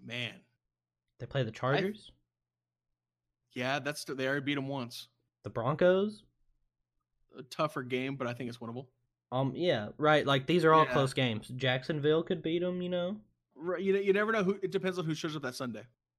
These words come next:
Speaker 1: Yeah.
Speaker 2: Exactly. And so, like, I think they'll probably end up going ten and six, but there's a chance. I'm holding out hope.
Speaker 1: There is a chance. I'll give you that. There is a chance.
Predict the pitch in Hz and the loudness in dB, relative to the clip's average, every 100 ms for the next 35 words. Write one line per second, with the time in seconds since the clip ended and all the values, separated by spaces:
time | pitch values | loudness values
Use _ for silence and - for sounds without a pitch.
0 | _ 123 120 151 165 135 104 123 135 143 | _ -8 -4 0 0 0 -2 -4 0 2
1 | 131 120 113 - _ _ _ - - _ | 4 2 0 -6 _ _ _ -20 -20 _
2 | _ _ _ _ _ _ _ _ - 123 | _ _ _ _ _ _ _ _ -8 -4
3 | - 135 131 117 - 117 120 135 147 151 | -2 0 0 -2 -2 -2 0 0 0 -2
4 | 139 156 156 156 - 165 170 170 170 180 | -2 -2 0 -2 -2 -2 -2 -2 -2 -2
5 | 185 - - _ _ _ _ _ _ _ | -4 -16 -20 _ _ _ _ _ _ _
6 | - 110 120 135 123 120 - _ _ _ | -14 -10 -2 0 0 -2 -6 _ _ _
7 | _ _ _ _ _ _ _ 107 120 135 | _ _ _ _ _ _ _ -10 -8 -6
8 | - - - - - - - 123 131 165 | -6 -8 -18 -20 -20 -20 -8 -6 0 2
9 | 175 151 151 139 135 113 - - _ _ | 2 0 -2 -2 -4 -6 -10 -20 _ _
10 | _ - 160 226 247 214 240 151 - _ | _ -2 4 4 2 -2 -2 -2 -8 _
11 | - 139 170 202 190 156 131 151 151 120 | -12 -8 -4 -4 -4 -4 -2 -4 -6 -10
12 | 139 110 - | -10 -12 -18